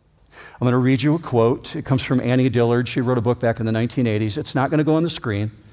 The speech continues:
What I would like for you to do is just close your eyes and listen to the picture that she creates as she describes this. Annie said it this way,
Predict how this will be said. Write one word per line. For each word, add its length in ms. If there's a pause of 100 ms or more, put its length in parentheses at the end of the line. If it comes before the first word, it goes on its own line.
(340)
What 120
I 40
would 140
like 180
for 100
you 140
to 80
do 100
is 80
just 200
close 260
your 120
eyes 260
and 280
listen 360
to 160
the 100
picture 480
that 140
she 180
creates 520 (220)
as 140
she 180
describes 720
this. 400 (800)
Annie 200
said 180
it 100
this 180
way, 200